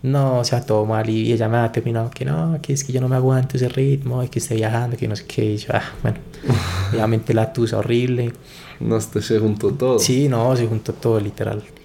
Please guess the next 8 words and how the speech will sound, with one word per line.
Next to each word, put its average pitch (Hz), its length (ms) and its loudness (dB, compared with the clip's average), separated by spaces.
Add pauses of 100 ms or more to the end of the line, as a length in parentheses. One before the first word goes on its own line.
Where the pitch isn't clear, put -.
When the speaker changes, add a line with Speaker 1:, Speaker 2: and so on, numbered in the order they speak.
(100)
Speaker 1:
Y 110 200 -2
ya 110 200 2
ahí 107 140 2
como 127 240 -2
que 135 140 0
decidí 127 340 2
volver. 107 380 2 (680)
Eh, 110 440 0